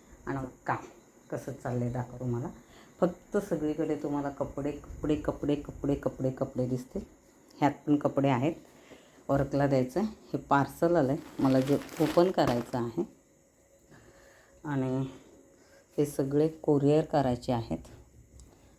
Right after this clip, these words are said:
असं बाजूला काढून ठेवलं, नऊवारी आहे. आणि आतलं दाखवते मी तुम्हाला, आतलं दाखवते. हे बघा कसं चाललंय माझं काम. तिकडं तो पैठणीचा कपड्याच्यामध्ये दिसत असेल तुम्हाला.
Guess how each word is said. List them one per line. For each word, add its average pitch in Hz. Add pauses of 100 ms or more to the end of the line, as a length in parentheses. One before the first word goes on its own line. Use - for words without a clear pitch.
(160)
असं 127
बाजूला 123
काढून 127
ठेवलं, 127
नऊवारी 127
आहे. 123 (1080)
आणि 127 (280)
आतलं 165
दाखवते 123
मी 131 (120)
तुम्हाला, 127 (140)
आतलं 160
दाखवते. 127
हे 151
बघा - (1800)
कसं 156
चाललंय 120
माझं 113 (100)
काम. 113 (1300)
तिकडं 139
तो 151
पैठणीचा 139
कपड्याच्यामध्ये 127
दिसत 139
असेल 131
तुम्हाला. 117